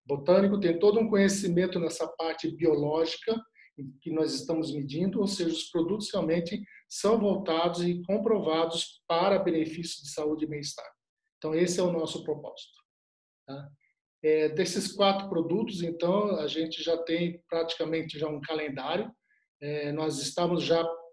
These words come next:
estamos, né, se o codif permitir, ainda no segundo semestre desse ano, fazer já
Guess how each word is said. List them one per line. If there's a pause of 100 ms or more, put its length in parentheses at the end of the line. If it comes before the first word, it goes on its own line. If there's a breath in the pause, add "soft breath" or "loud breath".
(280)
estamos,
né,
se
o
codif
permitir, (640 soft breath)
ainda
no
segundo
semestre
desse
ano,
fazer
já